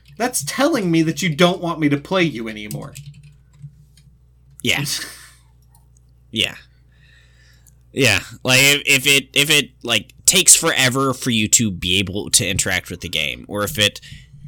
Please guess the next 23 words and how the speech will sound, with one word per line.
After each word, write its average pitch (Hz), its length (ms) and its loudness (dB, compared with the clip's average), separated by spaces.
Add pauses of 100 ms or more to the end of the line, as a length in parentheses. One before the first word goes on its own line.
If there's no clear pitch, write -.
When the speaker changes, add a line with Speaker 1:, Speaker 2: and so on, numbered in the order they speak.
(120)
Speaker 2:
completely 151 960 -2
takes - 400 4
you 120 80 0
out 104 160 2
of 101 160 -4
the 98 100 0
game, 80 500 -4 (400)
or, 202 460 2
like, 147 320 0 (320)
<sighs> - 460 -12 (1500)
some 127 340 4
game, 110 240 4
like, 110 380 0
a 107 100 -4
lot 104 200 2
of 101 220 -2
roguelikes, 95 840 2
where 90 120 -6
it's 87 140 -2
like, 104 180 2
"Hey, 170 240 6
you 120 380 2
died. 151 580 4